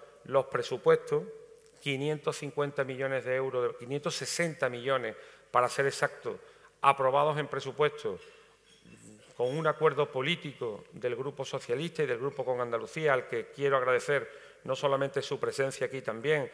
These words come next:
sino quiero agradecer el apoyo que desde el bloque de izquierda hemos planteado para que la Diputación tenga esa estabilidad necesaria, pues tener presupuestos aprobados en un mundo, eh, con tantas incertidumbres y en un mundo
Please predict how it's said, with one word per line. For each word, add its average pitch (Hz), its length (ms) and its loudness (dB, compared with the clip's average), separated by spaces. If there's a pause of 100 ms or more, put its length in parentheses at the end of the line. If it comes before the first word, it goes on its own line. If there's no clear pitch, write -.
(280)
sino 117 320 -6
quiero 131 180 0
agradecer 131 500 2
el 123 200 0
apoyo 139 520 4
que 127 140 0
desde 120 220 -2
el 120 100 -2
bloque 156 340 2
de 127 80 0
izquierda 131 380 0
hemos 131 140 -2
planteado 127 500 4 (320)
para 127 240 6
que 131 80 0
la 120 80 4
Diputación 120 560 -2
tenga 135 300 2
esa 156 180 2
estabilidad 123 640 -2
necesaria, 123 580 0 (760)
pues 127 180 2
tener 139 320 4
presupuestos 147 580 -2
aprobados 131 600 4
en 120 100 -4
un 135 80 -6
mundo, 135 560 -4 (480)
eh, 82 240 -12
con 120 160 -4
tantas 139 320 -2
incertidumbres 143 800 -4
y 131 40 0
en 131 80 -6
un 135 80 -8
mundo 139 440 -2